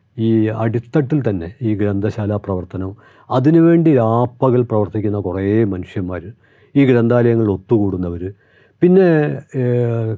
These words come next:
കലാ സാംസ്കാരിക രംഗത്ത് പ്രവർത്തിക്കുന്നവരോട് ആ ജനങ്ങൾക്കുള്ളൊരു ആദരവ്, ഒരു മതിപ്പ്, അവരെ ഒന്ന് കാണുന്നത്. ഇപ്പം ഞാൻ, എനിക്കിപ്പോഴും ഓർമ്മയുണ്ട്, ഞങ്ങൾ ചെങ്കതിർ കലാവേദി പെരുമണ്ണയിൽ തുടങ്ങിയപ്പോൾ, ഇതിൻ്റെയൊക്കെ പേരും പ്രധാനം കേട്ടോ, ആ കാലത്ത് ഒരു രാഷ്ട്രീയ പ്രബുദ്ധത ഉണ്ട്.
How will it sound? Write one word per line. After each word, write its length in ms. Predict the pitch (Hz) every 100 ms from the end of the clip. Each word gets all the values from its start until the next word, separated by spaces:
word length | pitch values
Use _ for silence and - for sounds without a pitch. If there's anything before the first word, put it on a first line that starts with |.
| -
കലാ 260 | 120 139 147
സാംസ്കാരിക 540 | 147 143 - 135 120
രംഗത്ത് 280 | 113 117 110 107
പ്രവർത്തിക്കുന്നവരോട് 880 | 101 101 - 113 113 104 104 101 107 113 - - _ -
ആ 80 | 98
ജനങ്ങൾക്കുള്ളൊരു 680 | 110 120 135 139 120 92
ആദരവ്, 520 | 82 87 98 98 85
ഒരു 120 | 95 90
മതിപ്പ്, 540 | 82 76 95 _ 101 - _ _ _ _ 104
അവരെ 160 | 117
ഒന്ന് 140 | 110 101 101
കാണുന്നത്. 540 | 90 104 98 87 87 104 _ _ _
ഇപ്പം 200 | _ 139
ഞാൻ, 120 | 175
എനിക്കിപ്പോഴും 460 | 175 139 143 151 147
ഓർമ്മയുണ്ട്, 360 | 117 107 101 107
ഞങ്ങൾ 220 | 110 123
ചെങ്കതിർ 440 | - 117 120 127
കലാവേദി 520 | 123 110 87 110 95 101 98 _ _ _
പെരുമണ്ണയിൽ 420 | 110 107 110 113 110
തുടങ്ങിയപ്പോൾ, 400 | 95 98 92 92
ഇതിൻ്റെയൊക്കെ 320 | 98 120 143
പേരും 420 | 147 123 117 147 160
പ്രധാനം 300 | 113 113 104
കേട്ടോ, 200 | - - - - 95 110
ആ 60 |
കാലത്ത് 340 | 117 120 131 143
ഒരു 100 | 107
രാഷ്ട്രീയ 440 | 104 113 131 139
പ്രബുദ്ധത 420 | 123 127 107 101
ഉണ്ട്. 160 | 73